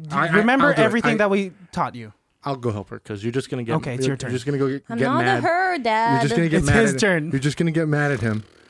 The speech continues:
Speaker 1: and yell at him again. So come on, come on, Jay.
Speaker 3: Okay.
Speaker 1: Right here.
Speaker 3: Here
Speaker 1: Have
Speaker 3: we
Speaker 1: you
Speaker 3: go.
Speaker 1: tried, Jay? Have you tried
Speaker 3: Oh,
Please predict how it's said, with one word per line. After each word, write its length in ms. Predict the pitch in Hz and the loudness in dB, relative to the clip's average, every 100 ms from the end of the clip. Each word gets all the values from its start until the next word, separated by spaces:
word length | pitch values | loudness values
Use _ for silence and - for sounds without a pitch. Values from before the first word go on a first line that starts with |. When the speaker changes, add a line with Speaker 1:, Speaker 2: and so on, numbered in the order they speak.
| - | -10
Speaker 1:
and 180 | 123 123 | -4 0
yell 200 | 127 123 | 2 0
at 80 | 120 | 0
him 100 | 107 | -2
again. 220 | 101 95 | -4 -10
So 220 | 92 107 101 - | -12 -12 -12 -8
come 120 | 143 | -6
on, 100 | 143 - 151 | -6 -8 -12
come 140 | - 143 | -4 -2
on, 100 | 110 | -2
Jay. 220 | 104 90 _ - | -4 -8 _ -8
Speaker 3:
Okay. 340 | 349 302 294 - | -4 -4 -4 -4
Speaker 1:
Right 140 | 117 | -6
here. 120 | 104 | -6
Speaker 3:
Here 40 | 92 _ | -10 _
Speaker 1:
Have 120 | 135 | -4
Speaker 3:
we 40 | 139 | -2
Speaker 1:
you 40 | |
Speaker 3:
go. 40 | - | 0
Speaker 1:
tried, 200 | 170 156 - _ _ _ _ | -2 -2 -10 _ _ _ _
Jay? 140 | 143 127 | -2 0
Have 100 | 120 | -2
you 60 | |
tried 260 | 120 135 127 - - | -4 -6 -6 -10 -14
Speaker 3:
Oh, 160 | 202 | -14